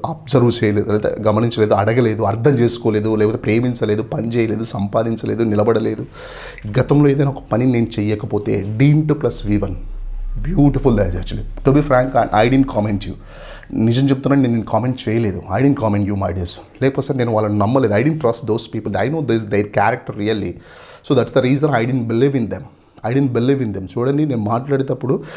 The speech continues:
లాంగ్వేజ్తో పాటు బాడీ లాంగ్వేజ్ రెండు ప్యారలల్గా నడిస్తేనే నేను లాంగ్వేజ్ చాలా గ్రాండర్గా ఉంటుంది. I know three languages, mother language, other language, body language. I didn't take this one actually. నేను వాళ్ళనైతే పూర్తిగా నమ్మను. I didn't trust those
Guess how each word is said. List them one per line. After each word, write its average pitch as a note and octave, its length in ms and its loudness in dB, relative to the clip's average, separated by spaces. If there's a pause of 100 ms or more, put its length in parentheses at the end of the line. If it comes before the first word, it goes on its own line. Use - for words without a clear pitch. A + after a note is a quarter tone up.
(260)
లాంగ్వేజ్తో C3+ 840 4
పాటు A#2+ 360 0
బాడీ A#2 440 2
లాంగ్వేజ్ A#2+ 580 0
రెండు A#2 240 2
ప్యారలల్గా A#2+ 720 0
నడిస్తేనే A#2+ 640 -2
నేను A2+ 280 0
లాంగ్వేజ్ A#2+ 600 0
చాలా A2 100 0
గ్రాండర్గా G#2+ 680 -2
ఉంటుంది. F#2+ 240 -8 (1700)
I D3+ 120 6
know D#3+ 140 4
three C#3 180 6
languages, A#2 420 2 (460)
mother A2 200 2
language, A2+ 440 0 (200)
other G#2+ 140 2
language, G#2 680 -2
body G2+ 220 -2
language. F#2+ 320 -12 (800)
I F#3+ 60 2
didn't F#3 240 -2
take A2+ 120 -2
this G#2 200 -6
one A2 80 -8
actually. G2+ 280 -8
నేను B2 180 -2
వాళ్ళనైతే A#2 340 0
పూర్తిగా C3 340 -4
నమ్మను. G#2+ 220 0
I B2 40 4
didn't F3 200 0
trust C3 220 0
those A2+ 160 -2